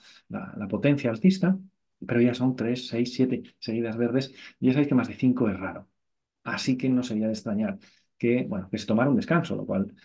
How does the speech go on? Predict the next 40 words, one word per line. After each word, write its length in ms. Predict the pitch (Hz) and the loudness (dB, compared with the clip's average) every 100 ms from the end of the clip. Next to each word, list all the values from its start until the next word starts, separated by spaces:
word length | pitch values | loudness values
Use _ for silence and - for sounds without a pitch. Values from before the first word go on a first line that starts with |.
| _ | _
lo 140 | 117 107 | -6 0
cual, 380 | 110 113 113 120 | 2 2 0 0
eh, 500 | 107 101 98 - 110 | 0 2 0 -2 -4
sería, 600 | - 110 113 107 104 104 | -2 0 0 0 -2 -6
sería 260 | 101 113 113 | -4 0 0
interesante. 580 | 104 95 95 92 92 - - - _ _ - | 0 -2 -2 -4 -4 -10 -20 -20 _ _ -8
Fijaros, 360 | - 123 110 - | -2 -2 -2 -4
en 100 | 110 | -2
semanal 560 | 110 107 123 127 95 - | 0 2 4 4 2 -2
estaba 340 | - 113 95 95 | -6 -4 -2 -2
lejos 440 | 104 131 127 98 | 2 2 2 -2
de 80 | 95 | 0
la 40 | |
media 200 | 104 120 | 2 2
de 40 | 139 | 2
veinte, 240 | 143 151 | 2 0
por 120 | 151 | -2
lo 20 | |
tanto 140 | 156 165 | -2 -2
esta 120 | 165 | -2
media 200 | 165 165 | -2 0
de 60 | 151 | 0
veinte, 280 | 156 156 - | -2 -2 -4
bueno, 220 | 104 95 | -8 -6
pues 100 | 101 | -6
va, 160 | 113 95 113 | -6 -4 -4
va 220 | 113 117 | -2 -2
a 40 | |
empezar 320 | 110 95 - 110 | -2 -2 -4 -4
a 220 | 123 - | -4 -6
girarse 500 | - 123 120 120 - | -4 2 4 2 0
hacia 160 | 117 107 | -4 -2
arriba 340 | 156 180 185 | 4 4 4
y 120 | 180 139 | 0 -2
es 80 | 139 | -2
donde 160 | 131 | -4
pudiera 300 | 123 127 139 | 0 0 0
empezar 320 | 131 123 123 | -2 -4 -6
a 60 | 113 | -6
ser 220 | - 123 | -4 -6